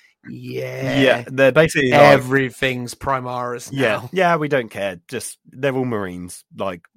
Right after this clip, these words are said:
Speaker 1: Yeah.
Speaker 2: no Primaris, no Firstborn. They're just kind of all the same. Like, stat-,
Speaker 1: Yeah,
Speaker 2: stat-wise,
Speaker 1: exactly.
Speaker 2: they are. Rules-wise, bar transports and stratagem-specific stuff,
Speaker 1: Which they're gonna
Speaker 2: they're
Speaker 1: be
Speaker 2: pretty much
Speaker 1: phasing
Speaker 2: it.
Speaker 1: out, right? You know, they're not,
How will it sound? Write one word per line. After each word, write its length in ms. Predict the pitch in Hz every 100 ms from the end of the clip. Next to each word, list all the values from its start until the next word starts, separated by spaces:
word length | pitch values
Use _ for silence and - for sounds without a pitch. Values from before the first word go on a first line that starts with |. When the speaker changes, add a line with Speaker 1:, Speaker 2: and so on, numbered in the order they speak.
| _
Speaker 1:
Yeah. 260 | 135 127 110
Speaker 2:
no 220 | 135 143
Primaris, 640 | 135 127 120 110 101 101 113
no 160 | 104
Firstborn. 540 | - 98 - - 90 95
They're 100 | 101
just 200 | 104 -
kind 200 | - -
of 100 | _
all 80 | _
the 40 |
same. 300 | - - 82 -
Like, 240 | 101 87
stat-, 380 | - - 120 104 -
Speaker 1:
Yeah, 120 | 123 123
Speaker 2:
stat-wise, 320 | 120 113 110 98
Speaker 1:
exactly. 160 | 92
Speaker 2:
they 60 | 92
are. 360 | 87 87 85 76 110 101 110
Rules-wise, 920 | 107 123 117 98 101 95 92 92 82 - 98 _ -
bar 340 | 98 95 90
transports 880 | - - 101 90 87 - 95 82 -
and 240 | 87 82 -
stratagem-specific 1700 | - - 101 - - 85 85 80 82 82 - - 85 92 90 -
stuff, 300 | - 85 78 - - - _ _
Speaker 1:
Which 160 | - 294
they're 100 | 349
gonna 180 | 330 294
Speaker 2:
they're 100 | 190
Speaker 1:
be 60 |
Speaker 2:
pretty 180 | - 156
much 100 | 135
Speaker 1:
phasing 80 | 135
Speaker 2:
it. 40 |
Speaker 1:
out, 200 | 131 127
right? 400 | 107 135 139 - _ _ _ _ _
You 160 | 147 135
know, 320 | 127 123 123 139
they're 220 | - 165 196
not, 300 | 220 196